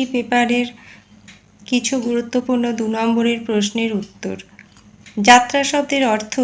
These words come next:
কী? যাত্রা শব্দটির সাধারণ অর্থ গমন বা গমনার্থে পদক্ষেপ গ্রহণ।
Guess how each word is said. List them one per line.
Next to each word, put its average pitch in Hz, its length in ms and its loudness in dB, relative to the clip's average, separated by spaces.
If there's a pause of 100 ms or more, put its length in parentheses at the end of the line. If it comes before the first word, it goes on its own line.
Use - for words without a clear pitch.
(100)
কী? 185 140 -8 (260)
যাত্রা 226 380 2
শব্দটির 277 520 -4
সাধারণ 247 580 -2
অর্থ 262 240 -6
গমন 233 440 -2 (140)
বা 233 200 0
গমনার্থে 233 680 -2
পদক্ষেপ 208 680 -4
গ্রহণ। 190 320 -4